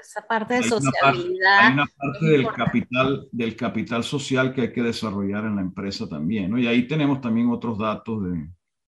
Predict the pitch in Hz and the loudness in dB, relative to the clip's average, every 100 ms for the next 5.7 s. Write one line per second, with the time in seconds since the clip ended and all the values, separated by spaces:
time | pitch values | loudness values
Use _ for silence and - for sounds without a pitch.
0 | _ _ _ - 220 139 147 139 135 151 | _ _ _ -6 2 4 6 6 6 4
1 | 127 156 151 113 110 127 127 131 123 101 | 2 0 0 -2 -2 0 0 0 -2 -2
2 | 113 117 175 180 117 113 135 165 165 _ | -4 -4 -6 -6 -2 0 2 0 -2 _
3 | _ _ _ _ _ _ _ - 90 - | _ _ _ _ _ _ _ -6 -4 0
4 | 101 110 127 156 131 113 113 147 147 107 | 0 2 0 0 0 -2 0 2 4 2
5 | 90 85 65 92 147 95 - | 0 -6 -4 -2 0 -2 -4